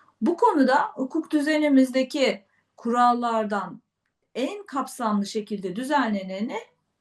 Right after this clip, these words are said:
e, hepimizin de tahmin edeceği üzere kanun.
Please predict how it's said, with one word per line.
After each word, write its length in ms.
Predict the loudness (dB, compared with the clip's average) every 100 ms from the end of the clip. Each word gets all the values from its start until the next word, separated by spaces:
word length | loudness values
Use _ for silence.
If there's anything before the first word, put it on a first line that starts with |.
| _ _
e, 140 | -18 -6
hepimizin 560 | -4 0 2 2 2
de 100 | 2 4
tahmin 340 | 6 6 6
edeceği 440 | 4 2 0 0
üzere 480 | -2 -4 -2 -2 -4 -8 _ _ 0
kanun. 500 | 4 6 4 0